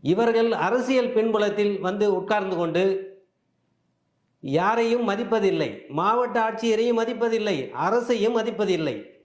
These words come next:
இந்த நிலைமை இப்படியே போனால் அரசுக்கு ஆபத்தை விளைவிக்கும்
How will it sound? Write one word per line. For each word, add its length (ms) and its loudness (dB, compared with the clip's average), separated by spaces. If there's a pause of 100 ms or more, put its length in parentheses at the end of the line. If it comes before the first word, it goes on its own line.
இந்த 300 2
நிலைமை 380 2
இப்படியே 420 2
போனால் 380 0
அரசுக்கு 880 0
ஆபத்தை 600 0
விளைவிக்கும் 880 -2